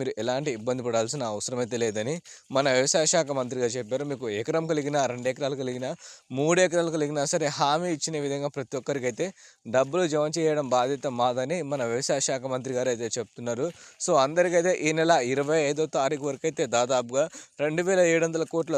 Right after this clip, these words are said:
రూపాయల వరకు అయితే జమ చేయడం అయితే జరుగుతుందని ఈ రోజున మనకైతే తెలియజేయడం అయితే జరిగిందండి. So ఇలాంటి ఇన్ఫర్మేషన్ కోసం మీరు తప్పకుండా వెళ్ళి మన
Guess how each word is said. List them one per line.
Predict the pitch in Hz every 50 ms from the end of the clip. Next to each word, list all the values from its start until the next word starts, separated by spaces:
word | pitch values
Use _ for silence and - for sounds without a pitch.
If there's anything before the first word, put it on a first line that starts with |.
| 120 139
రూపాయల | 147 147 135 160 160 156 151
వరకు | 151 147 147
అయితే | 156 147 170 160 127 95
జమ | 135 123 139 147
చేయడం | 160 160 135 139 131 123
అయితే | 117 104 151 180 196 - - - - - - _ 123 117 120
జరుగుతుందని | 151 143 165 175 190 175 196 185 180 185 190 175 139 135
ఈ | 156 151
రోజున | 170 170 160 170 175 151 147
మనకైతే | 147 147 139 143 143 151 147 -
తెలియజేయడం | 147 127 120 123 131 127 135 131 131 127
అయితే | 110 131 123 113 117
జరిగిందండి. | 123 120 113 117 117 113 117 113 120 151 190 202 - - - - _ -
So | - 196 180 160
ఇలాంటి | 151 160 175 190 196 190 180
ఇన్ఫర్మేషన్ | 170 170 - 202 180 185 185 185 - - 190 160 175
కోసం | 175 170 - 196 165 160
మీరు | 165 156 151 -
తప్పకుండా | 151 123 - 139 131 147 160 151 139 135
వెళ్ళి | 127 113 113 123 147 - - - - _ -
మన | 180 175